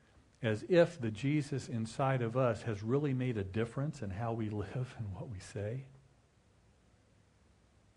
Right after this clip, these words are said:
Ran across some advice that I'd like to leave you with. This came from Phil Strout, who's the national director of Vineyard U S A. And he sent this out this week, and I, it fit, I think,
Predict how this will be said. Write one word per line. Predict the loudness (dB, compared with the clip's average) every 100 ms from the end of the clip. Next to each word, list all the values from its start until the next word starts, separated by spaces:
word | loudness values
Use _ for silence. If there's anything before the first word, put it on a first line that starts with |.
| _ _ _ _ _ -20 _ _ _ _ _ _ _ _ -20 _ -20 -20 _ _ _ _ -2
Ran | 0 2
across | 4 4 4
some | 0 0
advice | 2 4 4 2 -2 -14 -20 -10
that | -4
I'd | -2
like | -2 -2
to | -2
leave | 0 0
you | 0
with. | -2 -4
This | -4
came | -4 -4 -2
from | -4 -6
Phil | -4 -4
Strout, | -4 -2 -2 -2 -4
who's | -6 -4
the | -2
national | -2 -2 -4 -8
director | -4 -2 -2 -2 -6
of | -4
Vineyard | -4 -4 -4
U | -4 -6
S | -6 -8
A. |
And | -8 -8 -14 -20 _ _ _ _ -20 -20 -20 -20 _ _ -10 -8
he |
sent | -4 -4 -2
this | -2 0
out | 0
this | 0 -6
week, | -4 -4 -4
and | -4
I, | -6 -6
it | -8 -6
fit, | -6 -6 -8 -18 -10
I | -10
think, | -6 -8